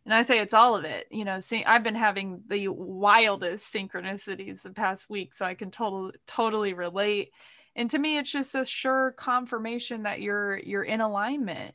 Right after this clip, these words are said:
and, and you are going in the direction that you're needing to be going or wanting to be going. So to me, I see it as, like Joe Dispenza would say, a feedback loop that you're on track and,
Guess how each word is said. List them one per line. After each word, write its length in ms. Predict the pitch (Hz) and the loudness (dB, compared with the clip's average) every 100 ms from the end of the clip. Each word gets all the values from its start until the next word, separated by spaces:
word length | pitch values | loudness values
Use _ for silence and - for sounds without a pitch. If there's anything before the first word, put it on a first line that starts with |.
| _ | _
and, 320 | 208 190 180 | -8 -8 -8
and 180 | 196 196 | -8 -6
you 140 | 180 | -2
are 400 | 196 254 269 233 202 _ | 2 2 2 -4 -12 _
going 360 | 202 196 185 | -4 -2 -6
in 80 | 175 | -6
the 80 | 170 | -8
direction 500 | 170 165 170 - 175 | -6 -6 -6 -10 -12
that 120 | 175 | -12
you're 140 | 175 175 | -10 -10
needing 380 | 180 180 175 180 | -10 -10 -12 -14
to 100 | 190 | -12
be 120 | 175 | -10
going 340 | 175 175 175 | -6 -6 -6
or 80 | 170 | -8
wanting 480 | 175 170 165 185 185 | -6 -8 -8 -12 -12
to 120 | 180 | -14
be 140 | 190 175 | -12 -8
going. 500 | 165 165 - 175 180 _ - _ | -6 -6 -8 -10 -14 _ -20 _
So 200 | - 220 208 _ | -6 -4 -4 _
to 80 | - | -6
me, 200 | 226 294 | 0 2
I 120 | 269 | 2
see 180 | 262 269 | 2 0
it 60 | 247 | 2
as, 320 | 220 214 - _ _ _ _ _ _ _ | 2 0 -8 _ _ _ _ _ _ _
like 240 | 233 220 202 | -4 -4 -2
Joe 180 | 220 | -2
Dispenza 460 | 202 202 - 214 208 | -2 -6 -6 -6 -4
would 160 | 202 196 | -6 -4
say, 240 | 202 220 | -4 -2
a 80 | 214 | -6
feedback 540 | - 214 202 190 185 | -6 -6 -2 -2 -4
loop 280 | 190 196 190 | -4 -4 -2
that 280 | 185 180 - - _ - _ _ | 0 0 -4 -14 _ -20 _ _
you're 180 | - 214 | 0 4
on 120 | 269 | 4
track 500 | 233 - 247 214 - _ - _ - | 2 4 4 4 -2 _ -20 _ -10
and, 360 | 185 180 180 | -8 -8 -12